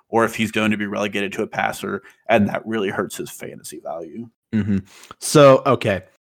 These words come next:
Speaker 2: I'm gonna sell this one, but not as hard of a sell as you would think. Like, if you asked me,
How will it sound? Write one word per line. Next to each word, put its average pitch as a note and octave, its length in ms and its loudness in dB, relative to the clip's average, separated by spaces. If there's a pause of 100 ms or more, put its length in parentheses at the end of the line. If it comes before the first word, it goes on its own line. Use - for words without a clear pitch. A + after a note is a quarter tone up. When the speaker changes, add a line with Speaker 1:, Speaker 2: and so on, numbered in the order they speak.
Speaker 2:
I'm E3 160 6
gonna G3 160 8
sell C3+ 380 6
this D3+ 240 4
one, D3+ 320 6
but C3+ 240 6
not G#3 300 8
as G3 100 6
hard D3+ 240 6
of C#3+ 100 4
a B2 60 4
sell C3 360 6
as A2+ 140 2
you A#2+ 80 -4
would A2 140 -2
think. C#3 480 0 (300)
Like, C3 360 2
if D3 160 4
you F#3 300 6
asked D3+ 340 6
me, C3 680 2